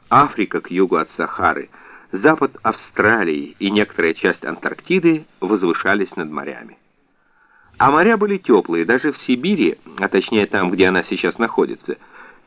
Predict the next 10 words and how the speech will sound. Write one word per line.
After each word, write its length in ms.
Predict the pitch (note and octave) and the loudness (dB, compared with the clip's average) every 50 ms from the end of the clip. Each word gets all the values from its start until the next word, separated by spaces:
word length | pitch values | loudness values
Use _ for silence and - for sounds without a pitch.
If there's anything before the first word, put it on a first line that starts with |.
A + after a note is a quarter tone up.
| - | -6
температура 500 | - B2 A#2 D3 C#3 D3 - F#3 F3 E3 | -4 0 2 2 2 4 4 4 6 6
воды 300 | C#3+ C#3+ C#3+ C3 B2 G#2 | 6 6 4 4 2 0
первобытного 720 | - - G2 F#2 F#2+ G2 F#2+ G#2 G#2 - - F2 D#2 D2+ | 0 0 -2 -2 -2 0 0 0 0 0 -2 -6 -8 -10
океана 420 | - - - C#3 E3+ F#3+ F#3 F3 E3 | -10 -8 -6 -6 -4 -4 -4 -4 -4
не 140 | C3+ A2 F#2 | -4 -4 -4
опускалась 600 | E2+ - D2+ - - - D#3+ E3+ E3 C3+ - - - | -4 -6 -10 -12 -4 -2 0 2 2 0 -2 -4 -4
ниже 280 | G#2 C#3+ D3 C#3+ C3+ | -4 -4 -2 -2 -4
двадцати 520 | A2+ F2+ F2 G2 - _ - G#2 - A2+ A2 | -4 -4 -4 -6 -6 _ -12 -10 -8 -8 -8
пяти 240 | - - - F2+ E2 | -8 -6 -6 -6 -4
градусов. 520 | D#2+ D#2 D2 B1+ A#1 - - - - | -2 -4 -4 -4 -6 -10 -14 -20 -20